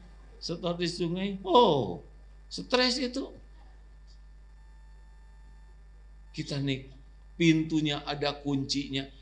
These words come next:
itu syukurin. Coba saudara pernah ke toilet yang nggak ada pintunya?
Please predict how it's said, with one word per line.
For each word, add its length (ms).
itu 200
syukurin. 800
Coba 240
saudara 400
pernah 240
ke 80
toilet 480
yang 160
nggak 160
ada 80
pintunya? 560